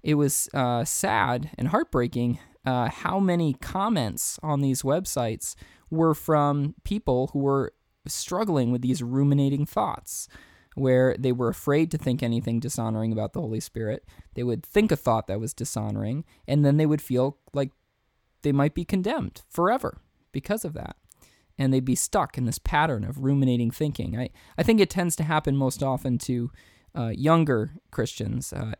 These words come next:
adolescent age Christians. Um,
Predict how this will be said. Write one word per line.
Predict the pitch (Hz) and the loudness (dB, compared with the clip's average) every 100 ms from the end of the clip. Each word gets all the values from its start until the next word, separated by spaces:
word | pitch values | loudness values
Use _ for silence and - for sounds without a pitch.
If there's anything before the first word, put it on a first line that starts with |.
| - | -4
adolescent | 123 127 117 110 135 110 | -2 0 0 -2 -2 -4
age | - 123 165 - - _ | -4 -4 -6 -10 -18 _
Christians. | - 120 - - - - - - _ _ _ - | -6 -6 -6 -8 -8 -12 -20 -20 _ _ _ -4
Um, | 120 110 110 113 | -2 0 0 -2